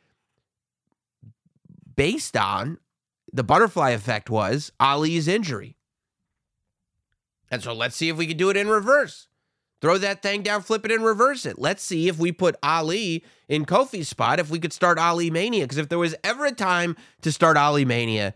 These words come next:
now is the time, and I'll tell you why. Thirty seconds of this new gimmick of Ali,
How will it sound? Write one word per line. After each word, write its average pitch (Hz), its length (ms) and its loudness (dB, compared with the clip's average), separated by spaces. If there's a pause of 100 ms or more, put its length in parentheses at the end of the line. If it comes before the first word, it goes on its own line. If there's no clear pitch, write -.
(680)
now 170 320 2
is 151 100 -2
the 147 100 -4
time, 117 300 2
and 120 80 2
I'll 123 140 6
tell 131 180 0
you 117 160 0
why. 95 320 -2 (2000)
Thirty 202 360 -4
seconds - 680 -8
of 127 120 0
this 131 220 -2
new 143 180 2
gimmick 139 360 -4
of 117 120 -2
Ali, 120 520 -2